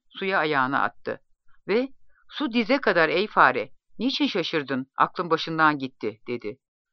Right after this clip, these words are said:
Fare dedi ki, "Bana ejderha olan sana karınca gibi gelir. İki diz arasındaki fark açıkça belli. Eğer su senin dizine kadarsa benim başımı yüz arşın geçer."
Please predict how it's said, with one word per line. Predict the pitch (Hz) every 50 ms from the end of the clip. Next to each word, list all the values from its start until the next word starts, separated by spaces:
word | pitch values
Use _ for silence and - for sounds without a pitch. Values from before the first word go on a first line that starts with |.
| _ _
Fare | - - 170 175 196 220 160
dedi | 135 127 131 170
ki, | - - - - - - - - - - - - _ _ _ -
"Bana | 202 233 254
ejderha | 226 277 208 175 170 196 190 190 220 233 233 196
olan | 160 151 143 156 185 190 180 -
sana | - 175 170 180 180
karınca | - 160 147 156 156 139 147
gibi | 131 135 135 127 131
gelir. | 123 131 120 123 117 123 - _ _ _ _ _ _ _
İki | 175 - - 233 196
diz | 202 156 151
arasındaki | 117 135 143 131 - - 160 139 135 127 - 156
fark | - - 175 170 185 - - -
açıkça | - - - - 190 - - - 160 135
belli. | 135 120 120 123 123 117 107 - _ _ _ _ _ _ _ _ _ _ - - -
Eğer | 196 233 254 269 269 233 214 - _ _ - - _ _ _ _ _ _ _ _ _
su | - - 269
senin | 262 - - 214 233 269 247
dizine | 185 185 165 175 190 190 190
kadarsa | - 170 151 165 170 190 208 - - 247 277 277 269 _ _ _
benim | - 175 185 214 220 190
başımı | 156 156 - - 196 196
yüz | 196 170 190 196 160
arşın | 170 127 127 123 - - 175 165
geçer." | 147 120 104 - - 123 90 - - -